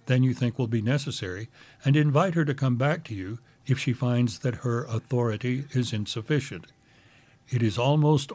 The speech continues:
always less problematic to expand someone's authority when it's inadequate than to withdraw authority when it is excessive. Fourth are the parameters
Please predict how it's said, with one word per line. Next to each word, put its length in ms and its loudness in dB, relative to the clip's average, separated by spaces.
always 600 2
less 300 0
problematic 800 0
to 360 4
expand 720 0
someone's 440 0
authority 520 -2
when 200 -4
it's 200 -6
inadequate 640 -4
than 320 2
to 420 -4
withdraw 580 -2
authority 540 -6
when 160 2
it 160 -2
is 220 -2
excessive. 760 -4
Fourth 440 4
are 100 4
the 100 0
parameters 840 0